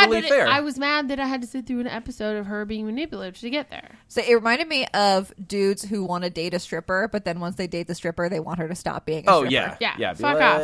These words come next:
Speaker 2: man.
Speaker 1: "Come on."
Speaker 3: That's garbage. <laughs>
Speaker 2: That's garbage, and you're garbage, and she should dump you.
Speaker 1: Mm-hmm. So anyway,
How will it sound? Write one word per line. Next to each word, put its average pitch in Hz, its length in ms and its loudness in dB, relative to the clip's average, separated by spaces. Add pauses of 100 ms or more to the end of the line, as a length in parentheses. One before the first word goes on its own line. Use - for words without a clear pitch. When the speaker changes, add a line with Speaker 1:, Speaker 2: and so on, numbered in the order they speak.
Speaker 2:
man. 175 240 -4
Speaker 1:
"Come 175 100 -6
on." 127 140 -6
Speaker 3:
That's 269 180 2
garbage. 392 540 8
<laughs> 494 1120 2
Speaker 2:
That's 294 200 -2
garbage, 220 420 0
and 196 120 -8
you're 185 120 -10
garbage, 180 460 -8
and 190 260 -12
she - 140 -14
should - 180 -14
dump 185 200 -14
you. - 260 -20
Speaker 1:
Mm-hmm. 147 280 -2 (600)
So 320 180 4
anyway, 156 420 4